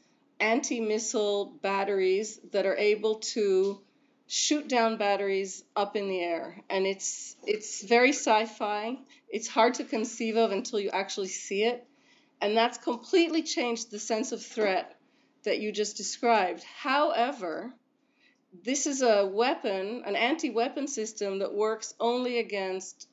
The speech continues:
short-range ballistic missiles, these kind of, like, nothing missiles,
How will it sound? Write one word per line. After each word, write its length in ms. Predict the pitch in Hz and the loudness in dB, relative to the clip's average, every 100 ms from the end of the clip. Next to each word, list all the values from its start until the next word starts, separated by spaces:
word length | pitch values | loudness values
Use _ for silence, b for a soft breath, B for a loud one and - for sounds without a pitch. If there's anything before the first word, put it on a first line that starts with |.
| - | -12
short-range 800 | - - 226 208 208 196 208 - | -6 2 2 2 0 0 -2 -2
ballistic 480 | 185 185 - 170 | 0 0 -2 -6
missiles, 500 | 185 180 175 - - | -2 -2 -4 -8 -8
these 180 | - 185 | -4 -6
kind 300 | - 214 190 | -2 0 0
of, 100 | 180 | 0
like, 320 | 180 170 170 - - _ - | 0 -2 -2 -10 -20 _ -4
nothing 440 | 202 214 220 196 | 0 4 4 4
missiles, 480 | 185 190 185 165 | 2 0 -2 -2